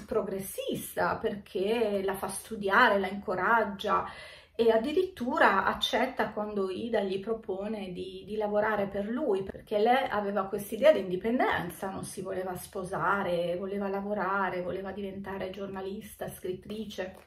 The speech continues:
E, e quindi il padre l'accontenta ed è anche molto contento di appoggiare i progetti della figlia.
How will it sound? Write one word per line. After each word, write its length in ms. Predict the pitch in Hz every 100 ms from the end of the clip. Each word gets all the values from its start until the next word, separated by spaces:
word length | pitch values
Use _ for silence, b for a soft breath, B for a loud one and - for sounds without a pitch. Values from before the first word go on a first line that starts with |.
| _ _ _ _ _ _ - B B B B B B B
E, 420 | - 247 220 220 -
e 120 | 311
quindi 320 | - 262 240
il 100 | 208
padre 640 | - 214 208 196 196 185 185
l'accontenta 1040 | 196 - 320 339 208 190 220 - 185 175 175
ed 180 | 233
è 60 | 226
anche 320 | 220 247 226
molto 280 | 196 226 226
contento 560 | 208 208 214 339 208 185
di 140 | 190
appoggiare 1300 | 180 - 190 180 175 170 175 - - - - - -
i 100 | -
progetti 420 | 240 208 208 202
della 220 | 196 180
figlia. 640 | 175 - 143 - - -